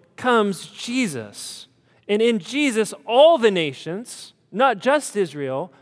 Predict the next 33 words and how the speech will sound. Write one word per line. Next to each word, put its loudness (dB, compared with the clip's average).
but -2
all 10
the 6
nations 0
of -4
the -2
earth -2
are 0
blessed. -4
He's 2
the 0
Savior 6
of 2
the -6
world, -4
both 2
Jews -2
and 2
Gentiles. -10
His 0
gospel 4
is 0
the 0
power 4
of 2
God 4
for 2
salvation 0
to -2
both 4
Jews 0
and 6
Greeks. -12